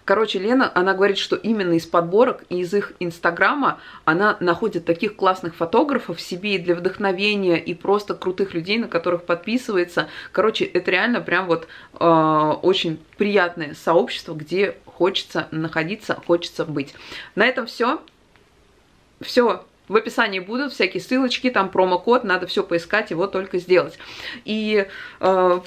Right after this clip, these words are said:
пожелаю себе удачи, потому что очень-очень хочется заняться этим. И да, как я и сказала, мне кажется, сейчас самое время. Вот, всё,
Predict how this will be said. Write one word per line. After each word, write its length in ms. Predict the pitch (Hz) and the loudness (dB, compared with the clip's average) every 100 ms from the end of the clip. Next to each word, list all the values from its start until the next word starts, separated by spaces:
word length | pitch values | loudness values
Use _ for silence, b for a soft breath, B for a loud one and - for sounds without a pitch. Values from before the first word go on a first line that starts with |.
| - | 0
пожелаю 360 | 233 220 311 | 2 4 4
себе 240 | 320 220 247 | 2 4 4
удачи, 420 | 220 214 403 320 | 4 0 0 -6
потому 260 | 247 208 214 | -4 -6 -6
что 160 | - | -4
очень-очень 500 | 226 269 233 285 208 | -2 0 0 0 0
хочется 520 | - 247 - - 196 | 0 0 0 0 2
заняться 480 | 190 196 247 339 311 | 2 2 2 0 2
этим. 480 | 233 - 185 170 165 - | 0 2 0 0 -6 -8
И 440 | 196 202 196 185 _ _ _ _ _ - | -6 -2 -2 -4 _ _ _ _ _ -6
да, 200 | 175 226 | 0 0
как 200 | 208 - | -2 -6
я 80 | 196 | -6
и 20 | |
сказала, 340 | - 202 254 | -4 0 0
мне 140 | 196 214 | 0 -4
кажется, 280 | 208 208 - | -6 -8 -6
сейчас 320 | 214 233 - - | -6 -6 -12 -6
самое 260 | 240 233 240 | -2 0 0
время. 320 | 190 196 196 - B B - | -2 -4 -6 -14 B B -2
Вот, 260 | 190 - - B B | 0 0 -8 B B
всё, 280 | - 214 | 0 0